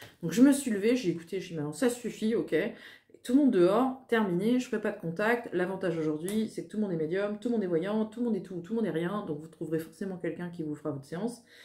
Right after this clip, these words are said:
Mais ce sera pas moi. Ça, tu vois, c'était la première. Deuxième anecdote. Et attention parce que celle-là, elle est coton. Ça m'est arrivé il y a pas longtemps.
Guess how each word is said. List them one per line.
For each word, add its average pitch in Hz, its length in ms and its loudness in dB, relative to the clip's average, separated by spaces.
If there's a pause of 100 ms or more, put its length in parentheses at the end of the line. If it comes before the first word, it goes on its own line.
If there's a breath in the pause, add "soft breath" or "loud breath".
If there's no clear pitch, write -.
(360 loud breath)
Mais 262 260 6
ce 302 120 2
sera - 220 2
pas 190 180 2
moi. - 260 -6 (300 soft breath)
Ça, 294 380 2
tu - 120 -2
vois, 247 200 4
c'était 254 400 2
la 233 180 4
première. 190 600 0 (1600)
Deuxième 233 540 4
anecdote. 170 520 -6 (460)
Et 151 80 -4 (100)
attention 226 520 -4
parce 247 160 -4
que - 80 -8
celle-là, 202 580 -4
elle 156 120 0
est 147 100 -4
coton. - 340 -12 (1000)
Ça - 220 -6
m'est 170 120 0
arrivé 175 240 0
il 190 60 -2
y 175 40 0
a 160 60 -2
pas 151 120 -4
longtemps. 135 320 -8